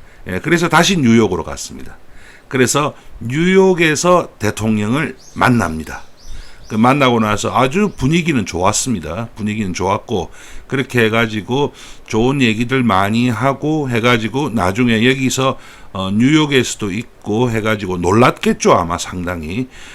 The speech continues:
그리고 우편 제도라든지 철도에 대해서 아주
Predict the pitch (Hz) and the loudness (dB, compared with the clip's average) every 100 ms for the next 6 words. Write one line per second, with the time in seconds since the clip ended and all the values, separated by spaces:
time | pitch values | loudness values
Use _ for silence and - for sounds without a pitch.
0 | - - 127 110 92 127 - 170 170 139 | -14 -4 -2 -2 -2 -2 0 0 2 2
1 | 113 123 127 107 98 - 175 175 185 180 | 2 0 0 -2 -4 -2 -2 0 2 4
2 | 143 98 92 98 92 87 82 | 2 0 0 -2 -2 -4 -6